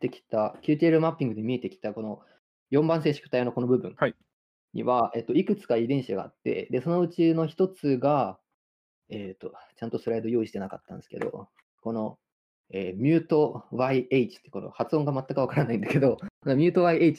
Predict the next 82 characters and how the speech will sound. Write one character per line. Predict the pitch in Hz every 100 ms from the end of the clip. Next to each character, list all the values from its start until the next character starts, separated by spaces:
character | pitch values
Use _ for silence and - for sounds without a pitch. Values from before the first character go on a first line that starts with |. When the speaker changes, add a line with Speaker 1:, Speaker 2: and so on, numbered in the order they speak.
| 156
Speaker 1:
っ |
て | 135
い |
う、 |
Speaker 2:
ミ | 156
ュ-、 | -
Speaker 1:
え | 165
ー、 | 160
遺 |
伝 | 226
子 | 117
が | -
あ |
っ | - -
て、 | 180 123 - _ _ _ _ _ _ _ _ 131
Speaker 2:
ミ | 131
ュ |
ー | 127
テ | - 107
ィ |
ー。 | - - _ _ -
Speaker 1:
ミ |
ュ |
ー |
テ |
ィ |
ー。 | 147
Speaker 2:
あ、 |
い | 135
や、 | 123
あ | 127 143
の、 | 131 123
Speaker 1:
な |
ん |
す |
か？ |
Speaker 2:
す | 123
い |
ま | 135
せ | 117
ん。 | 117
完 | - 143
全 | 139
に | 131
適 | 120
当 | 120 110
で |
す。 | - _ _ _ _ _ _ _ _ _ -
Speaker 1:
<laughs> | - - 151 - _ 240 262 233 -
ま |
あ、 | 127
ミ | 131 147
ュ |
ー | 143
テ | 113
ィ | 110
ー | - _ -
で | 117
い | 127
い |
の | 104
か | 104
な？ |
わ | 104 113
か | 117
ん |
な | 104
い |
け | -
ど。 | - _ _
で、 | -
こ | 143
の | 131
ミ | 165
ュ | 285
ー | 269 -
テ | 185
ィ | 143
ー | 120
が、 | 120
Speaker 2:
う |
ん。 | -